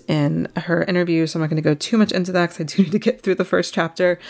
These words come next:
um, in a reasonable time.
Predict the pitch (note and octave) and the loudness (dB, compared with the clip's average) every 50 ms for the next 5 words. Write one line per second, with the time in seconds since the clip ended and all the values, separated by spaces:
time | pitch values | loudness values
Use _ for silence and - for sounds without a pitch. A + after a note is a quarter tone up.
0 | - - - - - - - - - F#3 F3 E3 E3 D#3 D#3 E3 - F3 E3 E3 | -16 -14 -14 -12 -12 -12 -10 -4 -2 0 2 2 2 0 -2 -2 -2 0 2 2
1 | D#3 E3 E3 D#3+ D#3+ E3+ D#3+ D#3+ D3+ D#3+ D#3+ D3+ D3+ D#3 - - - _ - - | 4 4 2 2 2 2 0 0 0 0 0 2 2 0 0 -2 -4 _ -10 -8
2 | - - E3+ D#3+ D#3+ D#3 D3+ D#3 D#3 D#3 D#3 | -4 0 0 2 2 2 2 0 0 -2 -4